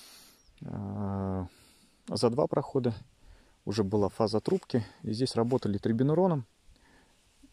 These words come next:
до сорока грамм, противозлак, пума, а, фунгицид и инсектицид. То есть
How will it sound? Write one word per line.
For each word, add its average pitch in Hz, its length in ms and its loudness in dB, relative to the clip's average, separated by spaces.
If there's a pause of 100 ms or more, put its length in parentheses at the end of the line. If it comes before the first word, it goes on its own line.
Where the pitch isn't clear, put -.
(340)
до 127 100 2
сорока 123 400 2
грамм, 110 360 2 (600)
противозлак, 113 800 0 (1300)
пума, 139 380 2 (1200)
а, 85 120 -4
фунгицид 127 800 -2 (220)
и 151 140 -2
инсектицид. - 720 -6 (840)
То 107 100 -6
есть - 400 -12